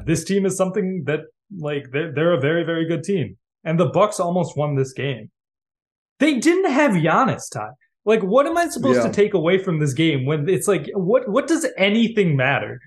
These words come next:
Speaker 1: if they don't have Giannis? Like, eh, like, you should, you should take every loss to be like, "Oh, something to reflect on." This game doesn't really do it for me because they had a chance to beat a good team without Giannis. And they've, like I said, they should have won that game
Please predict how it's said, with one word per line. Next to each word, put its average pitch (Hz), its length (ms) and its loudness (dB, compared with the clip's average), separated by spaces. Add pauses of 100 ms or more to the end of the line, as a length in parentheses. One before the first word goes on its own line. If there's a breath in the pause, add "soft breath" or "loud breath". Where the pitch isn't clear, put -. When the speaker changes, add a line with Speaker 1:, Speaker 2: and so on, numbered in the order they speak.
(260)
Speaker 1:
if 160 180 0
they 175 140 4
don't 175 240 2
have 147 140 2
Giannis? 135 440 -2
Like, 185 300 0
eh, 196 60 -14 (100)
like, 175 360 -2 (640)
you 175 140 -2
should, 185 580 -4
you 175 120 -2
should 180 160 -4
take 214 180 0
every 175 260 0
loss 147 360 2
to 135 100 -8
be 131 140 0
like, 120 160 -2 (100)
"Oh, 139 340 2 (160)
something 131 320 -2
to 113 80 -4
reflect 120 500 -4
on." 110 220 -4 (460)
This 233 200 2
game 269 220 -2
doesn't 185 220 0
really 165 180 2
do 127 180 0
it 180 80 -4
for 233 140 -6
me 285 220 -4 (420 soft breath)
because 214 440 2
they 208 180 4
had 214 160 4
a 196 40 0
chance 196 300 0
to 180 80 -4
beat 180 180 2
a 127 40 -2
good 165 240 0
team 147 420 0 (340)
without 165 380 2
Giannis. 131 440 -2
And 151 180 -6
they've, 135 180 2 (140)
like 147 180 0
I 170 60 4
said, 175 240 0
they 143 100 0
should 196 300 2
have 147 120 2
won 143 200 0
that 127 240 0
game 110 300 -6